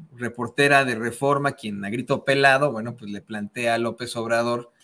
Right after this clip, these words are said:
lo que llevan ellos en su portada, que ahorita lo vamos a comentar, todo vamos por partes, vamos por partes, yo le estoy, eh, simple y sencillamente comentando lo que ocurre en estos momentos,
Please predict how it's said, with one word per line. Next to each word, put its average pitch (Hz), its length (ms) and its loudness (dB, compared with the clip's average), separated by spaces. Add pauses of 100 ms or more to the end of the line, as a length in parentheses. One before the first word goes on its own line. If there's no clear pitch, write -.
(120)
lo 113 140 -10
que 113 120 -6
llevan 120 320 0
ellos 120 300 -4
en 101 80 -10
su - 180 -12
portada, 220 420 2
que - 240 -4
ahorita 185 420 2
lo 156 100 2
vamos 151 260 -4
a 151 80 -6
comentar, 165 560 -4
todo 160 340 -4 (240)
vamos 156 300 2
por 165 280 -6
partes, 165 420 2
vamos 120 220 -10
por 147 240 -6
partes, 151 340 -2
yo 117 140 -6
le 113 100 -8
estoy, 120 380 -8 (340)
eh, 110 220 -6
simple 131 260 -6
y - 20 -6
sencillamente 120 560 -4
comentando 113 440 -6
lo 107 140 -4
que 113 80 -12
ocurre 120 220 -6
en 113 40 -2
estos 120 200 -6
momentos, 127 460 -4